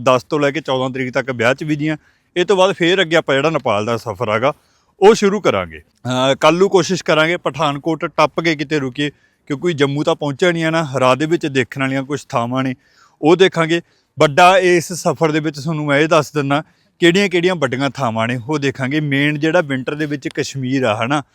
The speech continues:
ਕਸ਼ਮੀਰ ਨੂੰ ਜਦੋਂ ਆਪਾਂ ਗਰਮੀਆਂ ਦੇ ਵਿੱਚ ਦੇਖਦੇ ਹਾਂ, ਹਰਿਆਵਲ ਦੇਖਦੇ ਹਾਂ ਚਾਰੇ ਪਾਸਿਓਂ, ਉਹ ਬਹੁਤ ਸੋਹਣਾ ਦਿੰਦਾ। ਪਰ ਜਦੋਂ ਬਰਫ਼ ਪੈ ਜਾਂਦੀ ਹੈਗੀ, ਤਾਂ ਕਸ਼ਮੀਰ ਜਿਹੜਾ ਉਹ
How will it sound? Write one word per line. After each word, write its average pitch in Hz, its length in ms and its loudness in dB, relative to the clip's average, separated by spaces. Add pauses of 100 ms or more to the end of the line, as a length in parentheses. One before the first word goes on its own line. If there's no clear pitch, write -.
(400)
ਕਸ਼ਮੀਰ 165 440 0
ਨੂੰ 190 120 -4
ਜਦੋਂ 175 220 0
ਆਪਾਂ 175 180 0
ਗਰਮੀਆਂ 143 360 0
ਦੇ 151 80 -2
ਵਿੱਚ 147 180 -6
ਦੇਖਦੇ 147 340 0
ਹਾਂ, 156 80 4
ਹਰਿਆਵਲ 123 460 0
ਦੇਖਦੇ 127 280 -2
ਹਾਂ 123 80 -2
ਚਾਰੇ 120 240 0
ਪਾਸਿਓਂ, 120 400 -4 (460)
ਉਹ 220 120 4
ਬਹੁਤ 190 240 4
ਸੋਹਣਾ 175 260 0
ਦਿੰਦਾ। 175 340 2 (500)
ਪਰ 180 140 6
ਜਦੋਂ 180 300 4
ਬਰਫ਼ 143 300 2
ਪੈ 175 180 4
ਜਾਂਦੀ 160 260 2
ਹੈਗੀ, 143 300 0 (160)
ਤਾਂ 233 120 4
ਕਸ਼ਮੀਰ 147 480 -2
ਜਿਹੜਾ 147 260 2
ਉਹ 160 280 0